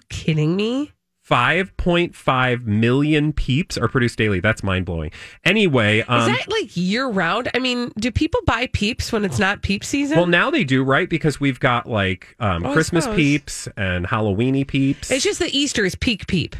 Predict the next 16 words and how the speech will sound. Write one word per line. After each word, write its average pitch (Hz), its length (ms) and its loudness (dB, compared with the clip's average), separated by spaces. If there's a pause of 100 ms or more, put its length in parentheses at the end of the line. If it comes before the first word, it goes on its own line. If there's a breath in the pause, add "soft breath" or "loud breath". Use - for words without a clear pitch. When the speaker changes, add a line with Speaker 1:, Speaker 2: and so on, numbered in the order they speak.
Speaker 2:
Peep 175 220 2
Peep. 113 260 0 (720 soft breath)
Um, 135 340 2
according 160 420 0
to - 80 0
the 226 60 -2
company, 104 520 0
candy 131 340 0
production 131 400 -2
at 104 160 -2
both 113 260 0
of 143 120 -4
their 139 140 2
factories 92 760 -2
will 92 100 -2
cease. - 720 -2